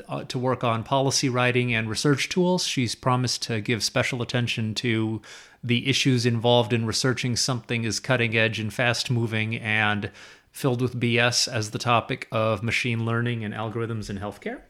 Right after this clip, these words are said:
And at the end, we'll be having some more of our alumni coming in in December to give a closing talk about careers in public policy and what you can do.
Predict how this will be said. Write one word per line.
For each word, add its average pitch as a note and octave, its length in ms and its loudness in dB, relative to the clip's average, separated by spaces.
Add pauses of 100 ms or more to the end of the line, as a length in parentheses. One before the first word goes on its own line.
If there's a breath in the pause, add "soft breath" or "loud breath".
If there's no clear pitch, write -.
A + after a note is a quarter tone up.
(1500 loud breath)
And D3 180 6
at D3 80 -2
the F3+ 100 8
end, F#3+ 160 6
we'll D#3+ 120 2
be C3+ 140 2
having C3+ 460 -2
some C#3 200 4
more D3+ 160 6
of C3 80 4
our A#2+ 120 6
alumni A#2+ 540 2
coming B2 320 -2
in A#2+ 100 0
in A2+ 80 -2
December A2+ 480 0
to G#2 140 -4
give A#2 200 0
a A2+ 60 -4
closing B2 420 -2
talk A#2+ 300 0
about A2 300 -4
careers A#2+ 320 0
in A#2 80 -2
public A2 300 -6
policy A#2 460 -2
and A2 120 -4
what A2+ 160 -8
you A#2+ 80 -8
can A2 160 -6
do. A2+ 320 -2